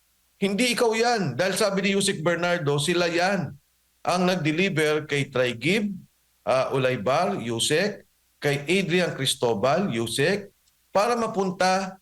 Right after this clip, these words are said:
kay Secretary Pangandaman at saka kay, ah, E S Bersamin. So, yung binabanggit niya na yon, galit na galit ang taong bayan nung kinorek. Sabi ni Saldico, "Mali yan. Hindi twenty-six, ah,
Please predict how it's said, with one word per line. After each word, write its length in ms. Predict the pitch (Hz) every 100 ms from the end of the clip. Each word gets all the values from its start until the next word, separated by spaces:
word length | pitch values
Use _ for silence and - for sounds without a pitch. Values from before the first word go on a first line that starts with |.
| _
kay 240 | _ 202 214
Secretary 560 | 226 - 175 170 170
Pangandaman 800 | 175 160 156 143 151 147 151 151
at 160 | 147 147
saka 320 | - 139 135
kay, 480 | 135 131 160 170 175 - _ _
ah, 320 | - 127 120
E 160 | 151 139
S 240 | 151 147
Bersamin. 800 | - 123 117 - 95 135 131 90 - _ _ _ _ _ _ _ _ _
So, 500 | - 262 254 247 247 - _ _ _ _
yung 240 | 208 302 269
binabanggit 640 | 262 262 208 233 220 220
niya 160 | 196 196
na 80 | 175
yon, 400 | 151 131 123 120
galit 320 | 214 233 302 269
na 80 |
galit 160 | 247 247
ang 160 | 240 240
taong 240 | 196 185
bayan 240 | 175 196
nung 160 | 185 180
kinorek. 560 | 226 240 254 277 - -
Sabi 320 | - 185 180 196
ni 140 | 190 190 190 185 180
Saldico, 800 | 170 190 175 165 165 156 120 - - _ _ _ _ _ -
"Mali 400 | 185 220 233 240
yan. 320 | 254 214 127 - _
Hindi 320 | - 185 202
twenty-six, 800 | 220 190 214 196 208 202 214 - 147 165
ah, 320 | 170 165 170